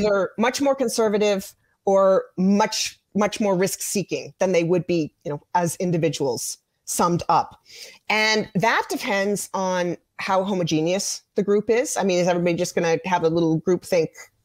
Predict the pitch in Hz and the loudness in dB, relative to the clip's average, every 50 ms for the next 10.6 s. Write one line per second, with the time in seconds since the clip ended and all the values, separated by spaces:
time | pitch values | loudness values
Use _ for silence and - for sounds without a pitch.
0 | _ _ _ _ - 175 170 170 175 - - - 170 165 - - - - 185 170 | _ _ _ _ -2 0 0 0 0 0 0 2 2 0 0 -4 -4 -2 0 0
1 | - - 202 190 175 165 160 160 - - - _ _ 196 196 - - 220 - - | 0 0 0 2 2 2 0 0 -4 -10 -20 _ _ -2 -2 0 0 -2 0 2
2 | 190 180 180 175 180 160 165 160 160 160 160 156 160 - - - - - _ _ | 2 2 4 2 2 2 2 2 2 2 2 2 2 0 -2 -6 -8 -10 _ _
3 | _ - - - 190 143 156 202 277 311 - - - - - - _ _ _ - | _ -10 -2 0 2 2 4 2 2 0 -4 -8 -10 -14 -20 -20 _ _ _ 2
4 | 226 220 226 233 220 208 - 214 220 170 214 196 196 175 202 202 196 - - 190 | 6 6 6 6 6 4 2 2 0 2 2 0 0 2 0 0 0 0 0 2
5 | 185 175 175 175 175 - - _ 175 185 165 - 185 - - 196 185 196 151 - | 4 4 4 2 0 -6 -8 _ -2 -2 0 0 -2 0 0 -2 -2 -2 -4 -2
6 | - 190 175 151 - 185 160 175 175 175 175 160 185 196 185 - - 185 175 165 | -4 -4 -4 -2 -4 -4 -2 0 2 2 2 2 2 0 0 2 0 0 0 0
7 | - 180 180 170 - - - 202 190 175 190 185 - 202 180 170 165 - - - | 0 0 -2 -2 -2 -4 -2 0 2 2 0 0 0 0 0 0 0 -2 -6 -10
8 | - - - _ _ _ 180 185 185 180 180 175 - 185 - 190 190 190 180 180 | -12 -16 -20 _ _ _ -2 0 2 2 2 0 0 -2 -2 0 0 2 2 2
9 | 160 156 175 175 170 170 165 - - 185 170 - - - 180 160 147 151 - _ | 2 4 4 4 4 4 2 0 -2 -2 -2 -2 -2 -2 -2 -2 -2 -4 -6 _
10 | - - - 226 254 208 143 160 - - - | -4 0 2 4 4 4 2 0 -4 -6 -10